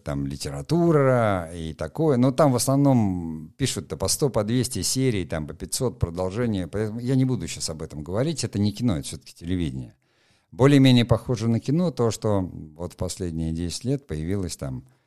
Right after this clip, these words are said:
у нас, наверное, не десять, у нас семь-восемь, но вот то, что называется для стриминговых сервисов, киносериалы.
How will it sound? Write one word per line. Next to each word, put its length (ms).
у 100
нас, 300
наверное, 400
не 180
десять, 320
у 40
нас 200
семь-восемь, 600
но 160
вот 180
то, 80
что 120
называется 440
для 140
стриминговых 600
сервисов, 440
киносериалы. 760